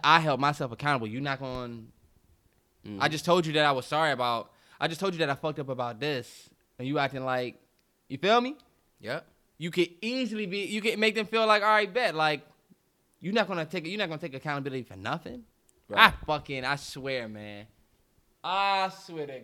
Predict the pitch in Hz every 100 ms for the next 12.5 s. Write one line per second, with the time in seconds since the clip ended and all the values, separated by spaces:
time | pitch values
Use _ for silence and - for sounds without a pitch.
0 | 107 123 160 165 165 165 160 147 156 160
1 | - - - 165 170 147 117 _ _ _
2 | 107 - 135 131 104 104 _ _ _ _
3 | _ - - 165 190 190 180 143 143 123
4 | - - - _ _ _ _ 139 131 110
5 | - _ _ _ _ _ _ _ _ -
6 | 190 226 214 147 151 214 220 170 190 185
7 | - 107 98 _ _ - 147 160 170 208
8 | 202 202 196 190 196 196 196 _ _ _
9 | _ _ _ 180 190 180 156 156 156 131
10 | 120 139 123 110 113 117 117 - _ -
11 | 135 147 - - 151 151 147 131 135 107
12 | 131 139 - 98 90